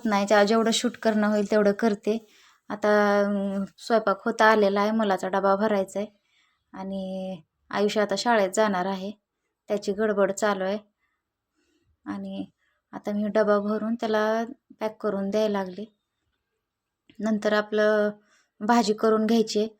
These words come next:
दुसरी भा-, डब्याला भाजी एक केलेली आहे आणि आणखीन एक भाजी करायची आहे आपल्याला. आणि मी न-, दुसऱ्या डब-, भाजीची पण तयारी, अं, काय करायची आहे ते, अं, ठरवलेलं आहे आता. आणि मिरच्या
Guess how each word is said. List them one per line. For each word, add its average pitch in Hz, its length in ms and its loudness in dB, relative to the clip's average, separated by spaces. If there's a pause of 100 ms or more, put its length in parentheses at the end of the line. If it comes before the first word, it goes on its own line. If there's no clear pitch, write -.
(260)
दुसरी 220 240 0
भा-, 214 300 4
डब्याला 214 420 4
भाजी 220 280 2
एक 208 200 -2
केलेली 202 360 0
आहे 202 80 0
आणि 214 380 -2
आणखीन 208 320 -4
एक 208 140 -4
भाजी 220 280 -2
करायची 196 440 -4
आहे 190 60 -4
आपल्याला. 190 360 -10 (1040)
आणि 185 440 -14 (160)
मी 196 200 -4
न-, 190 440 -8
दुसऱ्या 208 240 -4
डब-, 202 200 2
भाजीची 220 400 0
पण 208 240 -6
तयारी, 190 520 0
अं, 185 260 -8
काय 202 240 0
करायची 196 460 -2
आहे 180 120 -6
ते, 185 80 -4
अं, 185 480 -6 (640)
ठरवलेलं 185 460 2
आहे 185 60 2
आता. 180 180 -4 (2000)
आणि 202 220 -2
मिरच्या 214 380 0